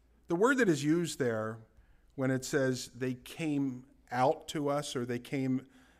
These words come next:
uh, as far as, uh, such and such, it's a word which would describe when, uh, an official was about to come into town.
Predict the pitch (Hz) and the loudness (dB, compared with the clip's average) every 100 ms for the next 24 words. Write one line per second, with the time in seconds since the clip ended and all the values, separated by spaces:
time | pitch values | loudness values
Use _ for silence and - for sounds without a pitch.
0 | - 113 107 104 104 113 113 - 139 143 | -14 -8 -8 -8 -8 -8 -8 -2 0 2
1 | 147 139 - - - 120 117 113 - 139 | 0 -2 -10 -16 -14 -10 -8 -8 -6 -6
2 | - 147 156 156 - - - - - _ | -4 -2 -2 -4 -10 -16 -20 -20 -20 _
3 | _ _ - - - - 160 185 170 196 | _ _ -20 -20 -18 -6 0 2 4 4
4 | 233 208 180 170 - - - - _ _ | 4 4 2 2 -4 -10 -12 -20 _ _
5 | 156 156 160 151 - 165 160 160 160 143 | -2 0 0 -2 -2 0 4 4 4 0
6 | 139 143 135 135 131 131 - _ _ _ | 0 2 4 2 0 -4 -14 _ _ _
7 | _ _ _ _ _ - 117 131 143 139 | _ _ _ _ _ -14 -14 -4 0 0
8 | - 226 - 208 175 165 139 156 165 175 | 0 -2 2 2 2 0 2 2 2 -2
9 | 165 160 151 170 175 - 156 156 156 202 | -4 0 2 2 -2 -6 -2 0 0 -2
10 | 202 | -6